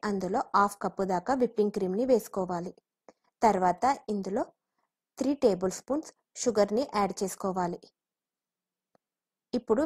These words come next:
వీటన్నింటిని ఒకసారి కలుపుకొని, బ్లెండర్తో బాగా బీట్ చేసుకోవాలి. ఇలా బ్లెండర్తో సాఫ్ట్ పీక్స్ వచ్చే వరకు బాగా బీట్ చేసుకోవాలి. ఇక్కడ వీడియోలో చూపిస్తున్న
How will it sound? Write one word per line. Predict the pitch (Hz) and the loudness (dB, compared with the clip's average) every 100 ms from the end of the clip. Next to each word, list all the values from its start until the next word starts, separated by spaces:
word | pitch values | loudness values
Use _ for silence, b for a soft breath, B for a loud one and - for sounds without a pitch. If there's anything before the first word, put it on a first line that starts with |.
| 294 | 0
వీటన్నింటిని | - 196 196 196 190 196 - 214 | 0 -2 -2 -4 -4 -2 -2 -2
ఒకసారి | 208 196 180 180 | 0 0 0 0
కలుపుకొని, | 175 - 190 175 311 - _ _ _ _ _ _ _ _ - | 0 -2 -4 -4 -4 -8 _ _ _ _ _ _ _ _ 0
బ్లెండర్తో | 240 208 208 202 180 277 254 202 | 4 4 4 2 2 0 6 6
బాగా | 180 247 254 | 6 4 4
బీట్ | 226 208 - | 2 0 0
చేసుకోవాలి. | 196 - 196 185 175 180 - _ _ _ _ _ _ _ _ _ _ _ 240 | -2 0 0 2 0 -2 -10 _ _ _ _ _ _ _ _ _ _ _ 0
ఇలా | 233 240 196 | 4 4 4
బ్లెండర్తో | 202 180 190 190 - 233 311 - - | 4 4 2 2 2 0 -2 -6 2
సాఫ్ట్ | 185 190 - 262 | 2 2 -2 0
పీక్స్ | 254 240 - 175 | 0 -2 -2 -4
వచ్చే | - 208 190 | -2 0 0
వరకు | 175 170 302 370 - | 0 0 0 0 4
బాగా | 180 170 208 359 - _ 190 | 4 6 4 4 2 _ 0
బీట్ | 226 - | 0 2
చేసుకోవాలి. | 226 196 - 190 175 170 - _ _ _ _ _ _ _ _ _ _ - | 0 0 0 2 2 0 -2 _ _ _ _ _ _ _ _ _ _ -4
ఇక్కడ | 247 - 185 247 254 | -2 0 2 2 2
వీడియోలో | 208 202 208 233 240 | 2 4 4 2 0
చూపిస్తున్న | 214 208 196 214 202 | -2 -4 -6 -4 -4